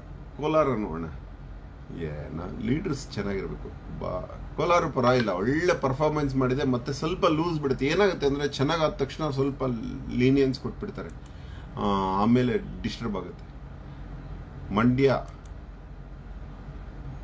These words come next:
ಮಂಡ್ಯನೂ normal, ಓ, ಅವ್ರು ಕೊಟ್ಟಿರೋ wave ಪ್ರಕಾರನೇ ಹೋಗ್ತಾ ಇದೆ. ಕೊಪ್ಪಲ್, ಕೊಪ್ಪಲ್ very beautiful, very beautiful, ಯಾರೋ ಅಲ್ಲಿ ನಿಜವಾಗ್ಲೂ ಚೆನ್ನಾಗಿ ನೋಡ್ಕೋತಾ ಇದ್ದಾರೆ.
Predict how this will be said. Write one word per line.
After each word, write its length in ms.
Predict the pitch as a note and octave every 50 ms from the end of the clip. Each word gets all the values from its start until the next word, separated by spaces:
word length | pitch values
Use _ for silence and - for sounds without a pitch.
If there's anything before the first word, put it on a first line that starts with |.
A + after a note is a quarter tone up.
| - - - - - - - - - - - - - - - - - - - - - - - - - - - - - - - - - - - - - - - - - -
ಮಂಡ್ಯನೂ 520 | G2+ A2 A#2+ A#2+ B2 C3+ C3+ C#3 C#3 C#3 C3
normal, 520 | A#2+ G#2+ G#2+ A2 A2+ A#2 A#2+ A2+ G#2+ G2
ಓ, 520 | F#2 - - G#2+ A#2+ A#2+ A#2 A2+ G#2 -
ಅವ್ರು 220 | - A2 A2+ A#2 -
ಕೊಟ್ಟಿರೋ 340 | - A#2+ A2+ - - C#3+ C#3
wave 300 | B2+ B2 B2 C3 C3 A#2+
ಪ್ರಕಾರನೇ 400 | C3 B2+ - A#2+ A#2 A#2 A#2 A#2
ಹೋಗ್ತಾ 260 | A2 G2 - - G#2
ಇದೆ. 180 | F#2+ F2+ F#2 E2+
ಕೊಪ್ಪಲ್, 560 | - - A#2 - - - C#3+ C3+ G#2+ E2+ - - - - - - - - - - - - - - - - - - - - - - - - - - - - - - - - - - - - - - - - - - - - - - - - - - - - - - - - - - - - - - - - - - - - - -
ಕೊಪ್ಪಲ್ 580 | C3+ C3 C3 - - G3+ G3+ G3 C#3 A2 G2
very 380 | G#2+ B2+ D#3 F#3 E3+ C3+ A2 E2+
beautiful, 580 | A2 A#2+ A#2+ A2+ G#2+ G2 F2+ F2 E2 E2 E2+ G2+
very 240 | A#2+ C3+ E3 E3+ C#3
beautiful, 500 | A#2+ B2 A#2+ A2 A2 - - G#2 F#2+ F#2
ಯಾರೋ 300 | F#2+ G2+ A2+ B2 B2+ B2+
ಅಲ್ಲಿ 260 | A#2+ A2+ A2 G#2+ G#2+
ನಿಜವಾಗ್ಲೂ 400 | G2+ G2+ F#2 F#2+ A2+ B2 B2+ A#2+
ಚೆನ್ನಾಗಿ 360 | G#2+ - - G#2+ G#2+ A#2+ C3 B2+
ನೋಡ್ಕೋತಾ 360 | A2+ G2+ F#2 G2 F#2+ F2 F2+
ಇದ್ದಾರೆ. 400 | E2+ D#2+ D#2 D#2+ D#2 - -